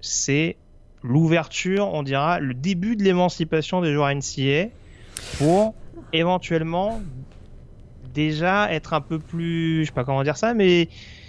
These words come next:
euh, avoir déjà une petite forme de reconnaissance, même si elle est pas économique.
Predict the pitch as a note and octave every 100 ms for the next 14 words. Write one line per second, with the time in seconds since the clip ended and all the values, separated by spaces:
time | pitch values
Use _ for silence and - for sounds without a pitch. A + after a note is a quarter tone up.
0 | - - B2+ B2+ B2+ B2+ B2+ C3+ C#3 D3
1 | D3+ E3+ F#3+ D#3+ D#3 D#3+ - F3+ E3 F3+
2 | F#3+ G#3+ G#3 F#3+ F3 D#3+ - E3 E3+ E3
3 | D#3 F3+ F3 G3+ - -